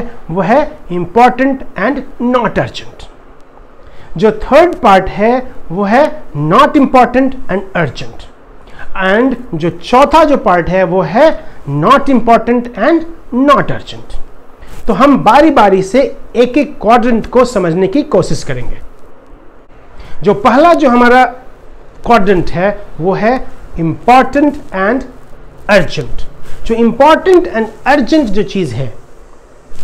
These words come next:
वो आपके life में कई बार ऐसा होगा जो important भी होगा और urgent भी होगा। जैसे आपका कल exam है,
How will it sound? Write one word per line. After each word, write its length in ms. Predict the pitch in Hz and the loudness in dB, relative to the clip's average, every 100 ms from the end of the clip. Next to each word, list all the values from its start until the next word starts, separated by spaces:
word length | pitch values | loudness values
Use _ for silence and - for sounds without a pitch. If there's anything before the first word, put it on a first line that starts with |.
| - - | -4 -2
वो 440 | 220 294 294 - - | 2 4 4 0 0
आपके 300 | 202 - 180 | 0 0 -2
life 420 | 170 226 269 - | 2 2 2 -2
में 200 | 247 247 | -2 -2
कई 180 | 233 214 | 0 0
बार 280 | 170 220 254 214 | 2 4 4 2
ऐसा 260 | 175 - | -2 -2
होगा 280 | 151 180 220 | -2 0 0
जो 180 | 214 208 | 0 0
important 500 | 170 151 208 226 262 233 | 0 2 2 2 0 2
भी 100 | 240 | 2
होगा 260 | 214 220 | 2 2
और 480 | 220 - 185 233 240 170 | -2 -4 -2 -2 -2 -6
urgent 340 | 143 151 131 | -4 -4 -6
भी 120 | 120 | -4
होगा। 260 | - 110 110 - - - - | -4 -4 -12 -16 -8 -6 2
जैसे 300 | 285 - 165 - - - - - - - - - - - - - - - | 2 2 -2 0 0 -2 -6 -10 -10 -12 -16 -20 -20 -18 -18 -18 -8 0
आपका 600 | 254 254 - - - 262 | 2 0 -8 -16 0 2
कल 300 | 262 240 240 196 | 2 2 0 0
exam 460 | 135 110 170 156 | -6 0 0 2
है, 180 | 90 - | 2 0